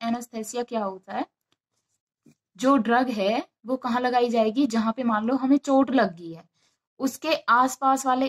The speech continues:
एरिया में वो ड्रग लगाई जाएगी इंजेक्शन की फॉर्म में, कि जिससे कि मान लो ये यहाँ से फट गया, हमें माइनर ऑपरेशन इसका करना पड़ेगा छोटा सा, तो क्या करेंगे, यहाँ पे इंजेक्शन की फॉर्म में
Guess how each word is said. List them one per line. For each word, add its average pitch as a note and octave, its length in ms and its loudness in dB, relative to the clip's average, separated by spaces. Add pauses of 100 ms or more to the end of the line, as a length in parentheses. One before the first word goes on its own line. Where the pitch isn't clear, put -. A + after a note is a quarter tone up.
एरिया A#3+ 320 2
में B3+ 140 0
वो B3+ 160 0
ड्रग G3+ 280 0
लगाई F3+ 340 0
जाएगी F3 460 -8 (200)
इंजेक्शन A#3+ 580 6
की G#3+ 120 2
फॉर्म F3 260 -8
में, E3 300 -4
कि - 140 -10
जिससे G#3 420 -2
कि B3+ 280 2 (300)
मान G#3 260 2
लो A3 140 -4
ये A#3 240 4
यहाँ G#3+ 260 -2
से G#3+ 120 -6
फट G3 240 -10
गया, C#4 200 2 (160)
हमें A3+ 240 2
माइनर G#3+ 460 4 (140)
ऑपरेशन G3+ 460 -2
इसका G#3 200 -6
करना G3 280 -6
पड़ेगा G#3+ 340 -4
छोटा B3+ 320 -4
सा, C#4+ 220 -2 (380)
तो A#3 60 -10
क्या A3+ 200 0
करेंगे, A3+ 320 -2
यहाँ A#3 180 2
पे B3+ 120 -6
इंजेक्शन A3+ 440 2
की A#3+ 120 -2
फॉर्म G3 340 -10
में C4+ 180 0